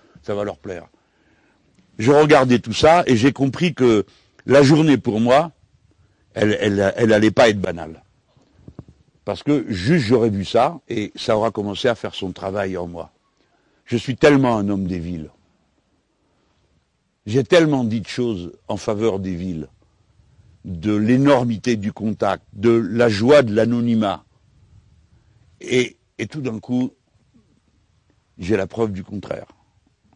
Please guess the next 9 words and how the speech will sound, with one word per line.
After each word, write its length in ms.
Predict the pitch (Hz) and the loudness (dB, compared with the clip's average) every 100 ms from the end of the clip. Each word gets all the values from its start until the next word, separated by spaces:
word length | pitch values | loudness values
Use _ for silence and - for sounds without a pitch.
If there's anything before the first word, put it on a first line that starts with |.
| _ _ _ _ _ _ | _ _ _ _ _ _
Me 140 | 113 | -10
voilà, 260 | 110 117 107 | -6 -6 -6
j'arrive 300 | 104 92 95 | -8 -10 -12
ici 340 | 92 120 127 - _ _ _ | -12 -10 -10 -12 _ _ _
et 80 | 104 | -12
j'ai 120 | 98 | -8
envie 220 | 104 101 | -8 -8
de 80 | 113 | -10
rester. 380 | 90 85 - | -10 -16 -20